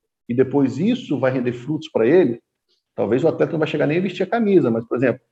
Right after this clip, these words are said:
ele vai ser vendido, vai ter um percentual, né? O Real Noroeste ganhou uma parte da venda do Richarlison quando foi pra Inglaterra, e agora se for, for vendido pro Real Madrid, pro P S G, pode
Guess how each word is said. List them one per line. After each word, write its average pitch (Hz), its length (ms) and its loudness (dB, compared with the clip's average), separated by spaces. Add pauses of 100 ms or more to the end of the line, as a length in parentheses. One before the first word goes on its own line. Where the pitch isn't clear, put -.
(200)
ele 113 140 -6
vai 123 100 2
ser 131 180 -4
vendido, 120 600 0
vai 117 140 -2
ter 131 120 -10
um 135 80 -4
percentual, 131 840 -2 (380)
né? 123 160 -2
O 131 40 0
Real 123 200 2
Noroeste 123 300 -2
ganhou 120 200 -2
uma 139 200 -6
parte 135 320 -6
da 117 100 2
venda 123 200 -2
do 117 80 -4
Richarlison 113 480 -4
quando 117 140 -6
foi 117 120 -4
pra 117 120 -2
Inglaterra, 120 640 2 (340)
e 120 100 0
agora 120 180 4
se - 60 -4
for, 123 300 -2 (100)
for 135 100 4
vendido 123 360 0
pro 127 80 -2
Real 120 160 2
Madrid, 120 320 2
pro 131 100 -4
P 123 80 0
S 120 160 -2
G, 120 140 -2
pode - 240 -14